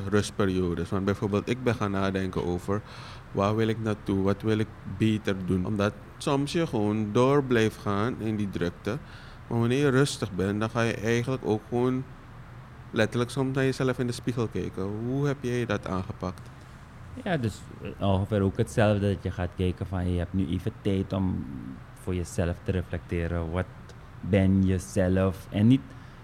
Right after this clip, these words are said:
Speaker 2: ja, in de zin van, ah, wie ben je en waarvoor ben je hier? Maar wel van, hoe is je relatie met jezelf en met anderen om je heen? Je hebt toch je dierbaren of je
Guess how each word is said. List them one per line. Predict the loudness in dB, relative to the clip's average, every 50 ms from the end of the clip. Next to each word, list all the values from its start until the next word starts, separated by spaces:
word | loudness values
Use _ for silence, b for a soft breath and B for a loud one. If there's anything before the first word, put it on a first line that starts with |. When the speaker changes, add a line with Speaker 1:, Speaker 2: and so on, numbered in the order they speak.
| B B B -8
Speaker 2:
ja, | -4 -2 -2 0 0 0 0 0 0 -2
in | 0 0 0
de | 0 0
zin | 0 0 0 0 0
van, | 0 -2 -2
ah, | -2 -2 -2 -2 -2 0
wie | 0 0 0
ben | 0 0 0 2
je | 2 0
en | 0 0 0 0 0
waarvoor | 0 0 0 0 -2 -2 0
ben | 0 0
je | 2
hier? | 2 2 2 2 2
Maar | 2 4 4 6
wel | 6 6 6 6 6 6 4 4 2 B B B B B B
van, | -2 0 0 2
hoe | 4 4 4 4 4
is | 4 2 2
je | 2
relatie | 4 4 4 4 4 4 4 2 2 0 2 2 4
met | 4 4 2 2 -2 -6 -16 -10
jezelf | -6 -6 -6 -2 0 2 4 4 4 4 4 2 0 -2
en | 0 2 4 4 4 2 B B B B B B B -8 0
met | 4 6 6 6 4 2 4
anderen | 6 6 8 8 6 6 4 6
om | 6 6 6
je | 6
heen? | 4 2 0 -2 -2 -2 -2
Je | -2
hebt | -2 -2 -2
toch | -4 -2 -2
je | -2 -2 -2 0
dierbaren | 2 4 4 4 4 4 4 4 4 4 4 4 4 4 4 4 2 2 0
of | 0 -2 -2 0
je | 2 2 2